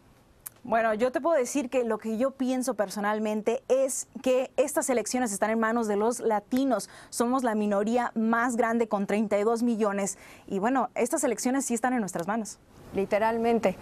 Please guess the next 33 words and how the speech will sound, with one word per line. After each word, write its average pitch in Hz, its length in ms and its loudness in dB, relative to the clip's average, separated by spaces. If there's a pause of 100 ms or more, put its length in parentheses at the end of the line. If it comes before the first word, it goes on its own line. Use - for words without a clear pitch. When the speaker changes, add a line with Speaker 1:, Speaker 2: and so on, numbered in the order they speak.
(500)
Speaker 2:
Pero 233 240 4
Bernie 285 340 2
Sanders, 294 360 0
hablando 208 300 2
de 226 80 2
los, 226 240 -2
eh, 208 260 0
precandidatos 214 640 0
demócratas, 226 560 0
cada 226 260 2
día 226 140 2
está 226 220 0
ganando 214 420 2
más 214 400 0
terreno. 180 560 0 (240)
¿Cuál 370 260 2
es 359 140 0
tu 330 80 -2
predicción, 214 560 0
mi 190 80 -2
querida 190 300 0
Carmen? 196 400 0
¿Cuál 311 180 -2
será 311 320 2
el 302 80 -2
contrincante 233 640 -2
del 220 140 0
presidente 196 440 -4
Trump 190 240 -4
en 190 60 -2
estas 185 240 -4
elecciones 165 420 -6
presidenciales? - 760 -8